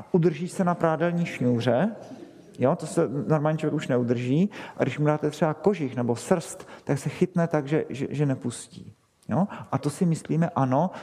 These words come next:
tohle máme z těch stromových dob, proto taky třeba máme kolébky. Jo? Já mám rád klidný spánek, já ne-,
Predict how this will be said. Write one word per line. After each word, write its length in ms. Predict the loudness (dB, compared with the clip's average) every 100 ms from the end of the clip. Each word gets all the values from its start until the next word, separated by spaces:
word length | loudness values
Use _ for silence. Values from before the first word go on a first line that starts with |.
| -6
tohle 220 | 0 2
máme 260 | 2 2 0
z 60 | -2
těch 140 | -8
stromových 500 | -4 0 0 0 0
dob, 400 | 2 2 0 -16 -18 -10
proto 200 | -4 -4
taky 240 | -2 -2 -2
třeba 240 | 2 2
máme 260 | 4 2 2
kolébky. 720 | 2 2 2 -2 -8 -6 -6 -12 _ _ _ _ -2
Jo? 200 | 0 2
Já 160 | 2 2
mám 180 | 2 2
rád 260 | 2 0
klidný 320 | 0 0 2 -2
spánek, 560 | 0 0 2 -2 0
já 100 | 0
ne-, 100 | 0